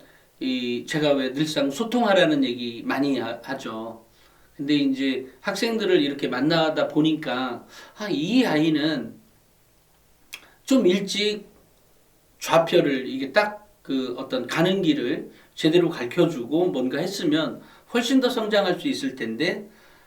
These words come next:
아, 너무 좀 늦게 온 것 아니냐라는 생각들이 있는 거죠. 이, 이제 얘기하다 보니까 반복적인 얘기가 돼서 이거는 여기까지만 하는데요. 어쨌든 상담하시는데,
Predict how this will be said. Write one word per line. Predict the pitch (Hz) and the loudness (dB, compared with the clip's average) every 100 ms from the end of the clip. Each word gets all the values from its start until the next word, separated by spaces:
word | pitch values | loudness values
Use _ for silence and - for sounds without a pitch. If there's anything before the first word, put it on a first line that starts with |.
| _ | _
아, | - 156 | -4 -2
너무 | 170 196 | 0 -2
좀 | 185 160 | 0 2
늦게 | 160 165 240 | 2 2 0
온 | 220 | 2
것 | 202 - | 2 0
아니냐라는 | 117 113 143 - - _ - 135 139 139 | -2 -2 -4 -4 -10 _ -4 0 2 0
생각들이 | 202 214 220 - 147 127 | 0 -2 -2 -2 -2 0
있는 | 147 165 151 | 2 2 0
거죠. | 120 107 107 - _ _ _ _ - - - - - - _ _ _ _ _ _ - | -2 -8 -12 -14 _ _ _ _ -20 -20 -20 -20 -20 -20 _ _ _ _ _ _ -12
이, | 131 135 - - - 131 | -8 -8 -10 -20 -20 -16
이제 | 123 | -6
얘기하다 | 123 165 214 202 185 | 0 4 4 4 4
보니까 | 151 135 | 2 0
반복적인 | - 165 202 208 175 170 156 | -2 -2 -2 0 0 2 0
얘기가 | 127 131 135 | 0 -2 -2
돼서 | 131 123 113 117 110 - | -4 -4 -6 -6 -6 -6
이거는 | 127 131 127 127 | -6 -4 -4 -2
여기까지만 | 143 165 156 139 151 143 | -2 -2 -4 -2 -2 -2
하는데요. | 170 175 127 113 156 151 - _ - - | 0 0 0 -4 -4 -6 -12 _ -20 -12
어쨌든 | 120 156 156 147 | -6 -4 -4 -4
상담하시는데, | 196 226 240 220 202 - 190 143 110 110 139 165 | -4 0 2 2 -2 -4 0 0 0 -6 -6 -8